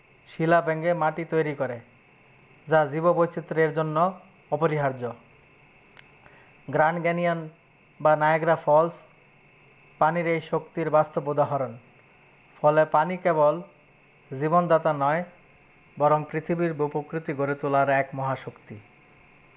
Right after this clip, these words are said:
নাম্বার থার্টিন, পানি সর্বদা গতিশীল জলচক্র। পৃথিবীতে পানির মোট পরিমাণ কখনো কমে না, শুধু এক অবস্থা থেকে আরেক অবস্থায় ঘুরে বেড়ায়।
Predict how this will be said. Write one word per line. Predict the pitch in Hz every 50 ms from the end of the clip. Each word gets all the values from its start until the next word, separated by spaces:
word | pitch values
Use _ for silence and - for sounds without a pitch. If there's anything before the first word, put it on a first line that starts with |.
| _ -
নাম্বার | 143 147 143 151 147 -
থার্টিন, | - 156 156 151 143 147 127 120 113 - - _
পানি | - 143 151 175 175
সর্বদা | 170 - 165 160 165 175 165 165 151
গতিশীল | 139 151 151 - 160 151 - - 156 143 117 - - _ _ _ _ _ _ _ _ _ _ _ _ 135
জলচক্র। | 151 156 151 147 - 143 - - 120 113 107 - _ _ _ _ _ _ _ _ _ _ _ _ _ _ _ _ _ _ _ _ _ _ _ _ _ _ _ _
পৃথিবীতে | - - 160 160 185 190 196 185 196 190
পানির | 175 175 156 151 160 170 170 165
মোট | 160 165 175 175 -
পরিমাণ | - 170 170 165 160 156 156 151 -
কখনো | 147 147 147 - 165 160 170 180 190 185 - - - _ _ _ _ _ _ -
কমে | 139 143 147 143
না, | 131 120 113 107 - - _ _ _ _ _ _ _ _ _ _ _ - -
শুধু | - 160 156 160
এক | 156 156 156 156
অবস্থা | 165 160 165 165 - - 160
থেকে | - - 160 147 - 165 175 185 185 - - _ _ _ _ _ _ _ _ _
আরেক | - 139 151 156 160 156 160
অবস্থায় | 156 151 151 - - - 170 170
ঘুরে | 151 135 143 143 139
বেড়ায়। | 127 131 120 113 107